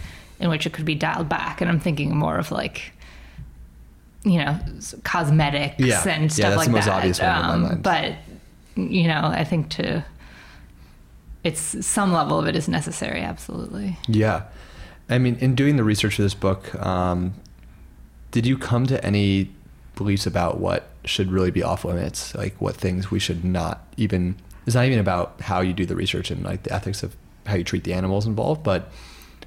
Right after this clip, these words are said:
Speaker 2: things we just shouldn't know. Like, there's a moral hazard in knowing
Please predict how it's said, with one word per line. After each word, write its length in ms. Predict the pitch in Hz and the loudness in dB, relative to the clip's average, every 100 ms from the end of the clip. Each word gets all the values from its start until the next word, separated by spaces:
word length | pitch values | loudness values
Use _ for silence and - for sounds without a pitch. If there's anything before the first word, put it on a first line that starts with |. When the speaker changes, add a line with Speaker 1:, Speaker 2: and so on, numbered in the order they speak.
| - | -2
Speaker 2:
things 240 | 123 107 | 2 2
we 80 | 110 | 2
just 160 | 95 | 0
shouldn't 340 | - 98 92 - | 0 0 -2 -2
know. 280 | 101 90 - - - - - - | -4 -4 -8 -18 -20 -20 -12 -4
Like, 140 | 98 | -2
there's 180 | 98 95 | 0 0
a 40 | |
moral 280 | 92 87 82 | 2 2 0
hazard 360 | 90 98 101 95 | 0 -4 -4 -6
in 160 | 98 | -4
knowing 420 | 92 - 50 101 | -4 -4 -4 -6